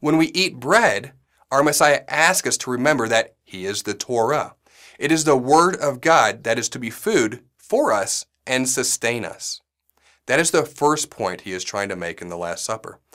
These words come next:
also connecting to the New Covenant. The Torah is to be what is written on our hearts and mind in the New Covenant, so that we will want to do the Torah. Jeremiah thirty-one, verse thirty-three.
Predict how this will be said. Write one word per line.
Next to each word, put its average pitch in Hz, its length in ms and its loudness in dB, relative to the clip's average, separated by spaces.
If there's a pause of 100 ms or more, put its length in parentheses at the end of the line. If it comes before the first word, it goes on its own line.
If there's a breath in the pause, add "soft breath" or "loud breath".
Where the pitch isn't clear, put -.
(280 soft breath)
also 139 380 4
connecting 95 560 -4
to 90 120 -14
the 85 120 -8
New 104 160 -6
Covenant. - 560 -12 (300)
The 135 120 0
Torah 139 680 4
is 113 160 -6
to 123 100 -6
be 113 140 -4
what 110 180 0
is 101 160 -6
written 98 520 -2 (120)
on 98 100 -4
our 95 120 -2
hearts 117 380 0
and 135 260 -4
mind 147 340 2
in 104 140 -8
the 104 80 -6
New 127 160 -6
Covenant, - 480 -12 (420 soft breath)
so 127 120 -8
that 123 180 2
we 131 120 0
will 156 220 2
want 160 240 4
to 170 80 0
do 220 320 -2
the 101 220 -12
Torah. 85 500 -6 (480)
Jeremiah 131 520 4
thirty-one, 123 640 0
verse 98 260 -4
thirty-three. 90 680 -8